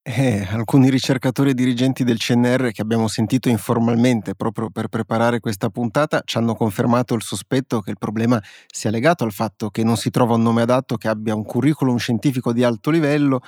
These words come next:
una competenza poi nell'organizzare le cose che sia importante, e che però ovviamente contemporaneamente sia anche affine politicamente, scusate tanti avverbi, <laughs> alla maggioranza, o almeno a una parte di questa maggioranza,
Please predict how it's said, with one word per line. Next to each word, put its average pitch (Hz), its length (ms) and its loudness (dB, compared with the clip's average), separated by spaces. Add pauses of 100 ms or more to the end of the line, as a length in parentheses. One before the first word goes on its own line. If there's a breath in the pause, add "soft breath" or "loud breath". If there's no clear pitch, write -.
(260 loud breath)
una 120 160 -2
competenza 113 580 0
poi 113 160 -2
nell'organizzare 107 680 0
le 113 100 -2
cose 127 200 0
che - 80 -12
sia 143 140 -2
importante, 117 600 -2 (400 soft breath)
e - 120 -6
che 143 140 0
però 123 240 2
ovviamente 113 720 0
contemporaneamente 120 1160 2
sia 120 200 0
anche 117 280 0 (320 loud breath)
affine 143 720 2
politicamente, 117 800 -2
scusate 113 380 -6
tanti 107 240 -2
avverbi, 113 420 0 (180 loud breath)
<laughs> - 260 0
alla 123 160 2
maggioranza, 117 880 0
o 135 140 -2
almeno 127 440 2
a 123 80 -2
una 123 200 0
parte 117 420 -2
di 110 80 -4
questa 117 340 -2
maggioranza, 117 800 0